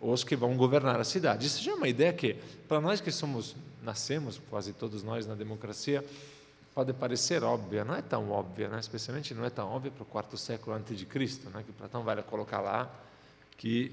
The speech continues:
qualquer um, de fato, pode virar governante, né? Então, já tem uma ideia, eu acho que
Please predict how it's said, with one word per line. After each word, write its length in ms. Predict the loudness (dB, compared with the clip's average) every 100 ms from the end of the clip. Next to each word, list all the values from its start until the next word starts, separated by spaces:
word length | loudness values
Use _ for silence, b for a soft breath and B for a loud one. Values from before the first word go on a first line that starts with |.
| -2
qualquer 400 | 0 4 4 6
um, 160 | 4
de 120 | 2 0
fato, 400 | 2 2 0 -2
pode 260 | 0 0
virar 280 | 2 2 2
governante, 680 | 2 4 2 2 -2 -4 -14 -8
né? 100 | -8
Então, 240 | 0 2
já 120 | 4 4
tem 160 | 4
uma 200 | 4 4
ideia, 340 | 2 2 2 2
eu 140 | 0
acho 180 | -2 -4
que 220 | -6